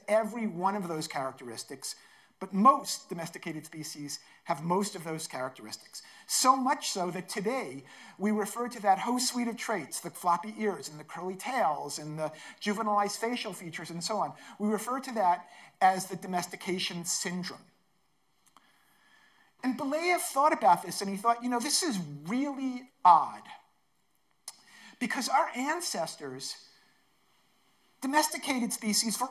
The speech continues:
all sorts of different reasons. Some species, like horses, we domesticated for transportation. Others, we domesticated as food sources. And yet others,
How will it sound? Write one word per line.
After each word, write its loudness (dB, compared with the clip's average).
all 4
sorts 0
of -4
different -4
reasons. 0
Some 4
species, 2
like 6
horses, 0
we 2
domesticated -2
for -10
transportation. -4
Others, 6
we 4
domesticated 0
as -2
food -2
sources. -6
And 2
yet 2
others, 0